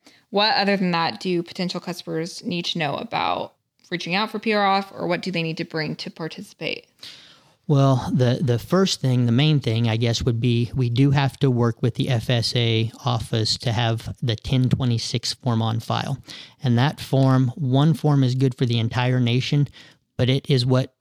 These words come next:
Speaker 2: requ-, meets the eligibility requirements for a customer, and that's to receive the subsidy. The second thing we ask is if you happen to have a five seventy-eight report. That's a huge benefit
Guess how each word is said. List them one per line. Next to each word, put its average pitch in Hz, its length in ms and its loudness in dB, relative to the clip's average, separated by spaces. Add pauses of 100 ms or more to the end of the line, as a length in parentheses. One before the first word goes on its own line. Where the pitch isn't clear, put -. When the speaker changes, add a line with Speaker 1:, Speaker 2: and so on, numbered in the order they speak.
Speaker 2:
requ-, - 360 0
meets 156 400 0
the 131 140 -4
eligibility 139 640 2
requirements 160 880 2
for 165 100 -2
a 160 40 -2
customer, 208 540 -6 (400)
and 127 120 2
that's 127 200 -2
to 131 120 0
receive 131 320 2
the 131 80 0
subsidy. 117 640 0 (400)
The 117 60 -4
second - 440 0
thing 123 220 4
we 117 100 2
ask 117 540 -2
is 131 240 2
if 131 180 -2
you 123 80 2
happen 139 380 0
to 156 140 2
have 117 540 0 (300)
a 127 80 -2
five 135 420 0
seventy-eight 135 800 0
report. 120 380 -4 (420)
That's 135 460 0 (460)
a 131 80 0
huge 160 440 4
benefit 143 540 2